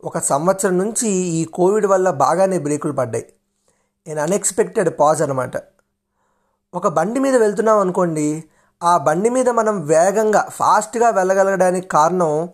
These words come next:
యాక్సిలరేటర్ కాదు, బ్రేక్ ఉందనే నమ్మకం వల్ల. సరే, ఎలాగో మనకు తెలియకుండానే అలాంటి బ్రేక్ ఒకటి పడి ఈ జీవితం అనే బండి కాస్త స్లో అయింది కాబట్టి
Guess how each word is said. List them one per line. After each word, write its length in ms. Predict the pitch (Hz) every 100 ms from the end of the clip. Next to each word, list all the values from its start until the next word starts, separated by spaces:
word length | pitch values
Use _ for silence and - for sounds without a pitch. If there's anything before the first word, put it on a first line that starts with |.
| _ -
యాక్సిలరేటర్ 600 | 139 214 233 208 196 175
కాదు, 260 | 131 135 - _ _ - _ _
బ్రేక్ 420 | 143 139 185 214
ఉందనే 280 | 208 196 185
నమ్మకం 420 | 165 151 165 175
వల్ల. 220 | 135 127 120 - _ _ _ _ _ _ _ _
సరే, 440 | - 147 202 240 202
ఎలాగో 480 | 147 156 190 208 240
మనకు 240 | 233 214
తెలియకుండానే 840 | - 185 208 214 202 196 196 214 196
అలాంటి 420 | 160 170 180 175
బ్రేక్ 380 | 135 156 208 226
ఒకటి 240 | 208 175
పడి 440 | 170 160 254 220 - - - _ -
ఈ 160 | 190
జీవితం 460 | 143 139 208 226 233
అనే 220 | 220 208
బండి 360 | 170 139 160 208
కాస్త 540 | - 135 170 - -
స్లో 400 | 175 - 175 175
అయింది 300 | 214 214 196
కాబట్టి 720 | 180 160 160 156 247 196 135